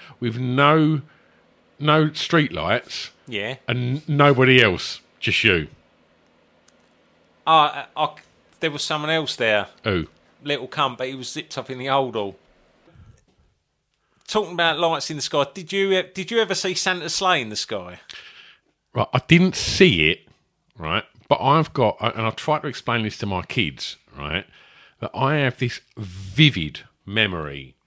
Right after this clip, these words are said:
Speaker 1: of, like, going to bed, obviously, like, probably going to bed at about four o'clock in the afternoon on Christmas Eve, just so I could, like, wake up
Speaker 2: Yeah.
Speaker 1: and it'd be Christmas.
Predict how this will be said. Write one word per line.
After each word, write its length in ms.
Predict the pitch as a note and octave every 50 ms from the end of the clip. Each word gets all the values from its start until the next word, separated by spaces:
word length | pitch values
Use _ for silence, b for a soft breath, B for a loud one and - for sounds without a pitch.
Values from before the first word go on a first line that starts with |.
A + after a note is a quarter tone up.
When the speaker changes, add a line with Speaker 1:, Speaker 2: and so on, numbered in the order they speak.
| b b b b b b b b b b b _
Speaker 1:
of, 160 | - F2+ E2+
like, 260 | F#2+ F#2 F2 F2+ - - _ _ _ _ _ _ _ _ _
going 280 | D3 C3 C#3 C#3 A#2+
to 60 | G#2+ -
bed, 360 | - G#2 F#2 F2+ F2 - - _ _ _ - - -
obviously, 360 | G2+ F2+ F#2 G2+ - - F#2+
like, 220 | F#2+ F2+ F2 - - _ _ _ _ _ _ -
probably 180 | D#3+ D#3+ D3
going 200 | C3+ C#3+ B2+ A2+
to 40 | G#2+
bed 160 | - A2+ G2+
at 80 | G2+ F#2
about 160 | F#2+ G2 G2+
four 320 | - - C#3 B2+ A2+ G2+
o'clock 320 | G2 - - G#2+ F#2+ - -
in 80 | F#2
the 80 | F#2+ F#2+
afternoon 480 | F2+ E2+ F2 - - G#2+ G2+ F#2+ F2+ E2+
on 100 | F2 E2+
Christmas 440 | - G2 F2+ - - F2+ D#2+ - F2+
Eve, 240 | E2 D#2 D2+ D2 -
just 220 | - - F2 -
so 140 | - F#2 E2
I 20 | E2
could, 220 | - - F2 E2
like, 260 | E2+ D#2+ D#2 D#2+ - - _ _ _ _ _
wake 380 | G2 G2+ F#2+ F#2 F2 - - -
up 320 | E2+ D2+ C2 - - - -
Speaker 2:
Yeah. 120 | C3+ B2+
Speaker 1:
and 140 | A2+ G2+ F2+
it'd 120 | F#2 D2+ D2
be 100 | E2+ D2+
Christmas. 640 | - - F2 D#2 - - D2 C#2+ C#2 - - -